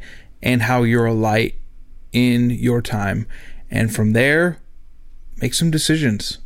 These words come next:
Maybe make the decision to keep going what you're doing. That'll be great too. But either way, I hope that this brings you some encouragement and some direction for how you can start being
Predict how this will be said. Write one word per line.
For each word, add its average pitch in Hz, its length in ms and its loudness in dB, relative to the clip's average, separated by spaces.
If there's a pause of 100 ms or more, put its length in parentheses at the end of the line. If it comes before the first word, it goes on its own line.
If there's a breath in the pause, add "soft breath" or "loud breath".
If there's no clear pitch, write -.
(280)
Maybe 135 460 2
make 123 380 2
the 135 80 0
decision 135 340 2
to 127 280 2 (120)
keep 165 220 0
going 156 320 4
what 139 180 4
you're 139 140 2
doing. 139 400 2
That'll 131 300 2
be 127 100 2
great 123 320 2
too. 127 320 2 (560 loud breath)
But - 160 -4
either 185 280 6
way, 123 440 4 (200)
I 127 140 2
hope 147 260 2
that 117 260 2
this 135 360 2
brings 127 460 2
you 120 80 2
some 117 180 2
encouragement 160 720 2
and 120 100 2
some 127 160 0
direction 135 680 2
for 123 220 0
how 127 180 4
you 135 200 4
can 139 160 0
start 131 400 0
being 127 440 2